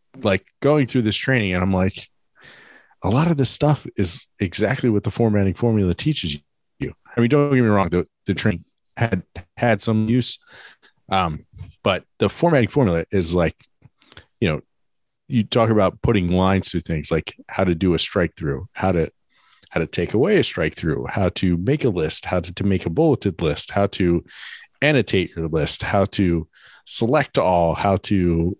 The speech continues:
um, <laughs> and I know I've talked about this before, this old database where everything's all caps <laughs> and the formatting formula taught me how to select it all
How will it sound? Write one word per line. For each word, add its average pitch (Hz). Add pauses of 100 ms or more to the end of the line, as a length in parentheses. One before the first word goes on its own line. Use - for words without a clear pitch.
(160)
um, 85 (140)
<laughs> -
and 101
I 95
know 113
I've 98
talked 101
about 92
this -
before, 98 (480)
this 90
old 104
database 95
where - (180)
everything's 107
all 98
caps - (440)
<laughs> -
and -
the 104
formatting 117
formula 101
taught 90
me 95
how 92
to 87 (420)
select 92
it 113
all 87